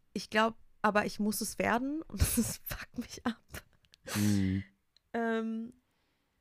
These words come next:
Speaker 1: weil ich auch immer so bin, was teilt man? Was ist zu viel?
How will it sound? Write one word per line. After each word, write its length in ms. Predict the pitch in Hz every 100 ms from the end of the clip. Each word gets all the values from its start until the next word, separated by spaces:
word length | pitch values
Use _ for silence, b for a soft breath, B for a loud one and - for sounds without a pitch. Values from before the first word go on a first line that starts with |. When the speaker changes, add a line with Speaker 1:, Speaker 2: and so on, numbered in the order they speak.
| _ _
Speaker 1:
weil 120 | 220
ich 100 | 254
auch 40 | 277
immer 160 | 262
so 80 | 240
bin, 160 | 226 220
was 180 | 226 -
teilt 400 | - 202 202 -
man? 420 | 190 190 185 190 - _ _ _ _ _ _ _ _ _
Was 200 | 196 226
ist 140 | 240
zu 100 | -
viel? 720 | 208 - 185 185 185 185 190